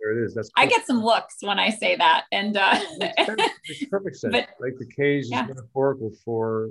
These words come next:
Speaker 1: you know, your, your perception that you're stuck in pain, the cage of pain, pain cage.
Speaker 2: Yeah.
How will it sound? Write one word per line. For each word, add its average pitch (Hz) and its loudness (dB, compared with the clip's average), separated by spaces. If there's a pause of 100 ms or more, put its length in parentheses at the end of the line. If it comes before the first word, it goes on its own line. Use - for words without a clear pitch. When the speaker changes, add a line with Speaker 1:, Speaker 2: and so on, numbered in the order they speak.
Speaker 1:
you 113 -8
know, 104 -6
your, 107 -6
your 110 -6 (120)
perception 104 -4
that 98 -2
you're 98 -6
stuck 101 -2 (160)
in 98 -2 (300)
pain, 107 -2
the - -12
cage 104 -4
of 92 -18
pain, 113 -2 (160)
pain 120 -2
cage. 95 -4 (880)
Speaker 2:
Yeah. 294 6